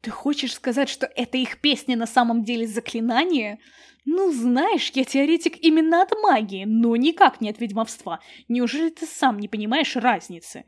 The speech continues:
возмутился Луни. Сильвер понимал. «Что и говорить, ведь он и сам маг, пусть и недоучка».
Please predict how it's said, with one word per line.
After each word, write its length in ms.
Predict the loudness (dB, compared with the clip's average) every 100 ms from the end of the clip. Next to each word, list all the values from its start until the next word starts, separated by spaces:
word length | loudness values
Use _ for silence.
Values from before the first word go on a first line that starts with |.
| _ _ _
возмутился 680 | -10 -8 -10 -10 -8 -6 -6
Луни. 400 | -6 -12 -18 _ _ _ _ _
Сильвер 480 | -20 -10 -6 -6 -8
понимал. 560 | -10 -10 -10 -14 -20 _ _ _ _ _ _
«Что 320 | -20 -10 -4
и 100 | -2
говорить, 580 | -2 -4 -4 -6 -8 -10
ведь 180 | -10 -6
он 180 | -6 -6
и 40 |
сам 420 | -4 0 2 0
маг, 400 | -2 -4 -6 -12 _
пусть 280 | -10 -10 -6
и 40 | -4
недоучка». 680 | 0 0 -2 -6 -12 -18